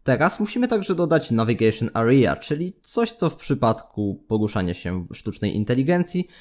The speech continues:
będzie definiowało obszar, po którym ma ona się poruszać, a w zasadzie w którym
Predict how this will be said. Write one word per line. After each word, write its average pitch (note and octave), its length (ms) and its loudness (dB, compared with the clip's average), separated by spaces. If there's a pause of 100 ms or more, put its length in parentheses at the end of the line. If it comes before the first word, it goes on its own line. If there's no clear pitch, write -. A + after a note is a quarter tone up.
(200)
będzie A3 240 4
definiowało C3 680 2
obszar, A#2+ 520 -2
po G3 120 -2
którym A#2+ 460 0
ma G#2 160 0
ona G2 440 0
się - 260 -8
poruszać, A#2+ 460 0
a A2+ 60 0
w G#2 40 -8
zasadzie G#2+ 300 -4
w - 80 -14
którym G2 320 -2